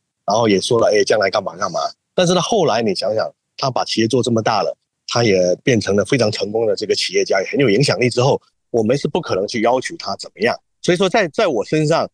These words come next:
这件事情是，是，是我早就想，但是我确实这个事情我有指出来，这个老罗的势力也又是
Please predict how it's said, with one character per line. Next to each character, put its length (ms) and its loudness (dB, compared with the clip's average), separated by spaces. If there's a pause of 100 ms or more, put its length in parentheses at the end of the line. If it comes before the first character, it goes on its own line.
(260)
这 100 -2
件 160 2
事 140 -6
情 180 -6
是， 500 -2
是， 220 -2
是 240 -4
我 140 -2
早 120 -4
就 80 -2
想， 180 -8 (180)
但 100 2
是 60 2
我 180 0
确 180 0
实 80 0
这 120 0
个 80 2
事 100 -2
情 160 2
我 100 4
有 80 2
指 140 -12
出 200 -8
来， 200 -6 (300)
这 120 2
个 360 2
老 140 2
罗 120 2
的 80 0
势 200 -2
力 140 0
也 220 -6 (200)
又 120 0
是 300 -2